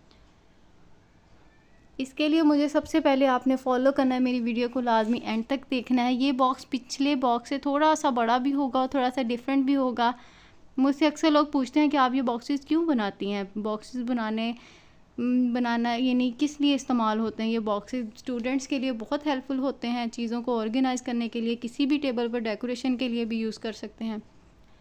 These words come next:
इसकी सबसे बड़ी बात यह है कि इसे बनाने में tape, कैंची, glue, किसी भी चीज़ की ज़रूरत नहीं होती और ये झटपट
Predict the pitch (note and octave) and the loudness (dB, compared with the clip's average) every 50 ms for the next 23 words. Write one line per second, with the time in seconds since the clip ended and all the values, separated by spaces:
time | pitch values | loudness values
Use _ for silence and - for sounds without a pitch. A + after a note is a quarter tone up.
0 | _ _ - - - - - _ - C4+ C4 - - D#4 D4 D#4 C#4+ D4 - - | _ _ -20 -20 -20 -20 -18 _ -6 -6 -4 -2 0 0 2 2 0 0 0 0
1 | D4+ C4 C#4 B3 B3 C4+ B3 C#4+ C#4 C4+ C#4 C#4 C4+ C#4 C#4 C#4 C#4 C#4+ C#4 C#4 | 0 2 2 2 2 2 4 4 4 4 4 2 0 2 2 2 4 2 2 2
2 | C#4+ C#4+ C4+ C4 B3+ - D4 B3+ B3+ B3+ A#3+ A#3 A#3 A#3+ B3 C4 C4+ C4 C4 B3+ | 0 0 -2 0 0 -2 -2 0 0 0 0 0 0 0 0 0 -2 0 0 0
3 | B3+ B3 B3 B3 - B3 A#3 A3+ A#3 A3+ - B3+ B3 A3 A3+ A#3+ A3+ A#3 A#3 A#3+ | 0 0 0 -2 -2 -2 -2 -2 -2 -4 -4 -4 -4 -4 -4 -2 -2 -2 -2 -2
4 | A#3 C#4+ D4 C#4+ E4+ E4 D4 D4+ C4+ C#4+ C4 B3 A#3 A3+ - - B3+ B3 A#3 A#3+ | -2 -4 -2 0 0 0 0 0 -2 -2 -4 -6 -6 -6 -6 -6 -6 -4 -4 -4
5 | A#3 A3+ A3+ A#3 A#3 B3+ B3 B3 A#3+ A3 A#3+ A#3+ A#3 A3+ A3+ A#3 A#3+ A#3+ A#3 A3+ | -2 -2 -2 -2 -2 -2 -2 -2 -2 -4 -4 -4 -4 -2 -2 -2 -4 -4 -6 -6
6 | - B3 A#3+ A#3+ - B3 B3+ B3 | -6 -6 -6 -6 -6 -8 -8 -8